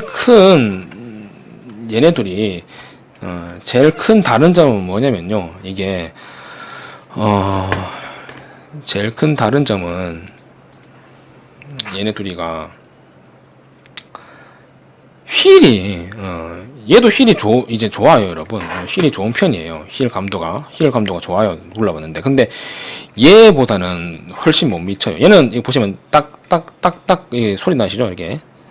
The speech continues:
딱, 딱, 딱, 딱 걸려요. 어. 근데 얘는 그렇게 걸리는 감은 없고, 얘는 또 이제 우선은 무한대 힐, 이 그,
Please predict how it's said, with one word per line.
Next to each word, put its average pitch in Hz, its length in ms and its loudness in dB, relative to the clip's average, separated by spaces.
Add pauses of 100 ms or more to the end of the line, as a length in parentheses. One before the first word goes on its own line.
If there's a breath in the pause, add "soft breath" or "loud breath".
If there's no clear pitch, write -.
(380 soft breath)
딱, - 260 -4
딱, 151 200 -4
딱, 151 180 -4
딱 147 100 -4
걸려요. 120 340 0 (1160)
어. 85 200 -10 (480)
근데 120 180 4
얘는 160 420 6
그렇게 147 240 0
걸리는 160 320 4
감은 107 240 0
없고, 117 260 -4
얘는 175 260 6
또 135 140 6
이제 104 320 2 (840 loud breath)
우선은 131 500 6
무한대 190 460 8
힐, 87 360 -2
이 196 320 6 (160)
그, 160 200 4